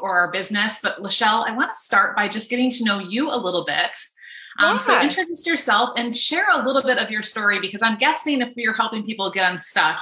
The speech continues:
Speaker 1: you probably have a piece of being stuck in your background. Is that right?
Speaker 2: Yes. Oh my goodness. Listen,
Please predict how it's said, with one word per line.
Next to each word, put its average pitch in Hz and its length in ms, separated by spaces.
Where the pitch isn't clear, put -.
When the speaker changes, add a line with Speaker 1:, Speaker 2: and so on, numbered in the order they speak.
Speaker 1:
you 185 140
probably 233 540
have 180 460
a 185 80
piece 202 340
of 175 140
being 175 220
stuck - 440
in 165 200
your 175 280
background. 131 500
Is - 100
that 156 120
right? 196 240
Speaker 2:
Yes. 254 360
Oh 254 80
my 240 200
goodness. 208 460
Listen, 277 300